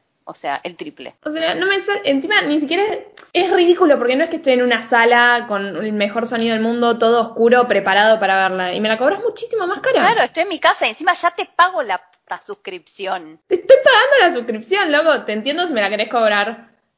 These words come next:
Speaker 2: trescientos pesos, que debe ser lo que sale una entrada al cine. Creo que está más.
Speaker 1: O s-, o sea, entiendo que es, esto es porque estas películas estaban hechas para el cine, no es tipo nivel, como Netflix, ponele, que las hace directamente para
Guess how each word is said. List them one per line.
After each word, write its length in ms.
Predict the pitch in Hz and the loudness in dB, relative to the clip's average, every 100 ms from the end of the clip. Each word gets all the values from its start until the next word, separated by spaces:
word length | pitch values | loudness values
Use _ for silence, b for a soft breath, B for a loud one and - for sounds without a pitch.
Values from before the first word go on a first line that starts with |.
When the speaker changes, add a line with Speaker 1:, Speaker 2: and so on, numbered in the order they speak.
| _ | _
Speaker 2:
trescientos 560 | - 170 - 202 202 202 | -10 -10 -6 -4 -4 -4
pesos, 300 | 202 202 214 | -4 -4 -4
que 100 | 208 | 0
debe 200 | 185 185 | 0 0
ser 80 | 185 | -2
lo 100 | 185 | -2
que 80 | 175 | -2
sale 580 | 180 185 190 185 - _ _ | 0 0 0 -4 -12 _ _
una 140 | 175 170 | -8 -6
entrada 200 | 175 165 | -4 -4
al 60 | |
cine. 360 | 165 151 139 - 165 | -6 -10 -12 -16 -8
Creo 180 | 196 185 | -2 0
que 140 | 180 | 0
está 240 | 165 170 170 | -4 -4 -6
más. 220 | 143 - | -6 -10
Speaker 1:
O 40 | |
s-, 140 | 220 - - | -16 -16 -20
o 80 | |
sea, 140 | 208 196 | -10 -10
entiendo 420 | 208 262 320 320 | -8 -10 -6 -8
que 260 | 254 220 - | -6 -6 -6
es, 300 | 214 208 - _ | -8 -10 -20 _
esto 220 | 214 - 247 | -20 -14 -14
es 60 | |
porque 580 | - 208 - 170 156 - | -6 -8 -6 -6 -6 -6
estas 260 | 185 - 196 | -12 -8 -10
películas 300 | 185 185 208 | -8 -10 -10
estaban 300 | 190 180 185 | -4 -4 -4
hechas 240 | - 208 | -6 -10
para 220 | - 180 170 | -2 -2 -2
el 80 | |
cine, 320 | - 190 202 180 | -6 -6 -6 -6
no 120 | 185 | -10
es 120 | - | -8
tipo 260 | 202 180 175 | -12 -6 -6
nivel, 300 | 165 165 - | -6 -8 -8
como 280 | 160 151 143 | -10 -6 -6
Netflix, 460 | 156 170 - 185 - | -4 -6 -6 -16 -10
ponele, 320 | 170 165 180 | -8 -6 -6
que 100 | 175 | -2
las 240 | 156 - | -2 0
hace 380 | 180 - 196 180 | -2 -2 -6 -6
directamente 640 | 170 170 165 156 160 170 | -10 -8 -8 -8 -10 -10
para 480 | 175 165 160 170 | -4 -2 0 -4